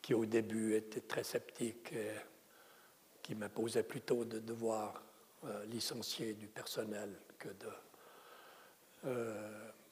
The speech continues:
m'aider à passer le moment difficile. Bref, j'ai eu parfois des moments pénibles. Mais peu importe, finalement aujourd'hui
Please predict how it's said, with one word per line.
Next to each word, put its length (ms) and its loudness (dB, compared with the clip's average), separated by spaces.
m'aider 680 4
à 80 8
passer 360 4
le 60 2
moment 240 0
difficile. 600 4
Bref, 200 8
j'ai 180 2
eu 320 4
parfois 320 6
des 120 4
moments 320 0
pénibles. 460 -2
Mais 180 12
peu 160 12
importe, 540 10
finalement 420 12
aujourd'hui 720 10